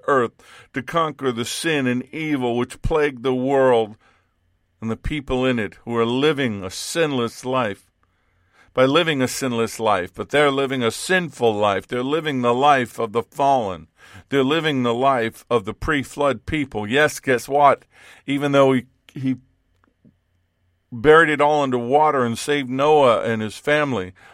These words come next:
only eight people survived the flood that sin survived.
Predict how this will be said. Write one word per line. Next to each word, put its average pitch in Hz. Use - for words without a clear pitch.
only 139
eight 143
people 139
survived 127
the 110
flood 135
that 107
sin 110
survived. 123